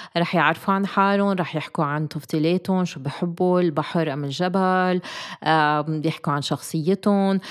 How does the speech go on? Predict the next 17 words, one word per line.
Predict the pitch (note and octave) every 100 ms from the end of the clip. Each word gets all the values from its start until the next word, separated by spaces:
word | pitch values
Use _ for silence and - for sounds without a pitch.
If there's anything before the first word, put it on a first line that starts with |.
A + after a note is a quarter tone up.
| - -
أكيد | F3 C4+ G#3+
الشخص | - G#3 -
التاني | F#3 - A3 A#3
رح | E3+ -
يستكشفهم | D#3+ - - - - - A#3+ A#3 A#3
تدريجيًا، | G3+ E3 D#3+ E3+ E3 C#4 C#4 G3+ E3+
بس | E3+ - -
في | E3 - A#3+
حاجة | - C4 D4+
إنه | A#3
الواحد | F#3 G3+ - G#3+ F3 A3
يحكي | A3+ -
عن | A#3 F3+
نفسه، | E3+ A3+ - F3 D#3+ - - - -
يعبر | - E3+ E3 D#3 C#3+ F#3 G3+ G3+
عن، | D#3+ D#3 D#3+ D#3 D#3
آه، | D3+